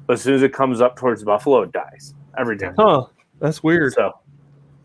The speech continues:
Speaker 1: it's the
Speaker 2: Yeah, you
Speaker 1: same
Speaker 2: guys
Speaker 1: way
Speaker 2: got
Speaker 1: with
Speaker 2: some
Speaker 1: snowstorms.
Speaker 2: Yeah, you guys got some crazy weather up there.
Speaker 1: Mm-hmm.
Speaker 2: E-, even crazier in Cleveland, I'd say, for sure.
Speaker 1: So, and I, and I think it's the way the lake actually, um, faces with the jet stream or whatever, and then
Speaker 2: Mm-hmm.
Speaker 1: the surface currents,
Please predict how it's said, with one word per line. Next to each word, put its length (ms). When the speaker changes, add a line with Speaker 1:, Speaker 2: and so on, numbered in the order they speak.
Speaker 1:
it's 200
the 60
Speaker 2:
Yeah, 40
you 60
Speaker 1:
same 160
Speaker 2:
guys 60
Speaker 1:
way 80
Speaker 2:
got 60
Speaker 1:
with 80
Speaker 2:
some 100
Speaker 1:
snowstorms. 800
Speaker 2:
Yeah, 200
you 140
guys 200
got 200
some 180
crazy 500
weather 340
up 120
there. 320
Speaker 1:
Mm-hmm. 240
Speaker 2:
E-, 40
even 240
crazier 480
in 300
Cleveland, 460
I'd 160
say, 280
for 160
sure. 440
Speaker 1:
So, 220
and 100
I, 60
and 180
I 60
think 240
it's 140
the 120
way 220
the 160
lake 300
actually, 500
um, 340
faces 640
with 240
the 140
jet 380
stream 380
or 80
whatever, 440
and 120
then 300
Speaker 2:
Mm-hmm. 180
Speaker 1:
the 80
surface 480
currents, 520